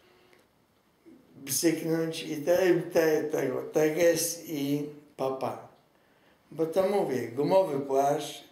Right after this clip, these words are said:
i do widzenia. Co ja będę opowiadał? Bo już sam się pogubię, ale tyl-,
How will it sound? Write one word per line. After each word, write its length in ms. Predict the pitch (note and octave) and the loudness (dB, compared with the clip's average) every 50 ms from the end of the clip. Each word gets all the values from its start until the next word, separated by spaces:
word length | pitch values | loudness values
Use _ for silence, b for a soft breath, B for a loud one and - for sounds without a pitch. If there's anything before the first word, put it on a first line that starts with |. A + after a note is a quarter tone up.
| _ _ _ _ _ _ | _ _ _ _ _ _
i 60 | C3 C3 | -16 -8
do 180 | D3 E3+ F3 | -6 -6 -6
widzenia. 520 | F#3 F#3+ F#3+ A3 G#3+ G#3+ G#3+ F#3+ D3+ - - - - - - _ _ _ _ _ _ _ _ _ _ _ _ _ b b b b b b b b b b b b b b b b b b b b b b b _ _ _ _ _ _ - _ _ _ _ _ | -6 -6 -6 -4 -4 -4 -4 -4 -6 -8 -10 -14 -18 -20 -20 _ _ _ _ _ _ _ _ _ _ _ _ _ b b b b b b b b b b b b b b b b b b b b b b b _ _ _ _ _ _ -20 _ _ _ _ _
Co 220 | _ - - - - A#3 A#3 A#3 A#3 A3 | _ -8 -2 0 2 2 2 2 2 4
ja 240 | G3 E3+ D3+ D3 | 2 2 2 2
będę 420 | D3 C3+ C3+ C3+ C3+ D3 C#3 C3 B2+ | 0 -2 -2 -2 -2 0 0 0 0
opowiadał? 920 | - - - - - - - B2+ - - B2+ A#2+ - - - - G3+ G#3 G3+ - - B B B B B B B B B B B B _ | 0 -2 -6 -8 -8 -6 -6 -8 -8 -4 -4 -4 -4 -4 -6 -8 -10 -10 -10 -14 -18 B B B B B B B B B B B B _
Bo 140 | - - B2+ | -12 -10 -8
już 200 | C3 C3 B2+ B2 | -6 -6 -8 -8
sam 540 | - - - - - - D#3+ E3+ F3+ F3+ E3 | -8 -8 -8 -6 -4 -2 -2 -2 -2 -4 -6
się 180 | - - C3+ | -8 -8 -8
pogubię, 600 | C3 - - A#2 A#2 A#2 C3 B2+ B2+ B2 - - | -10 -8 -10 -10 -10 -8 -10 -8 -8 -8 -8 -8
ale 280 | - D#3+ D#3 D#3+ E3+ E3 | -4 0 2 2 2 0
tyl-, 480 | - - E3+ D#3+ D#3 D#3 - - - | 0 2 2 2 2 2 -2 -10 -14